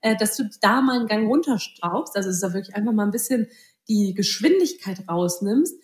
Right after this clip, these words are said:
dich auf dich konzentrierst, das Außen sozusagen leise werden lässt,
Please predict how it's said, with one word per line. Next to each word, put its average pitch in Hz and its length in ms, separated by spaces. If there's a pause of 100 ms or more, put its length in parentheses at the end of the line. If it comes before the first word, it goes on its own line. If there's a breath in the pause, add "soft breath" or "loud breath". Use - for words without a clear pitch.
(280 soft breath)
dich - 180
auf 180 200
dich 320 260
konzentrierst, 190 760
das - 200
Außen 254 440
sozusagen 196 540
leise 202 540
werden 175 280
lässt, 196 320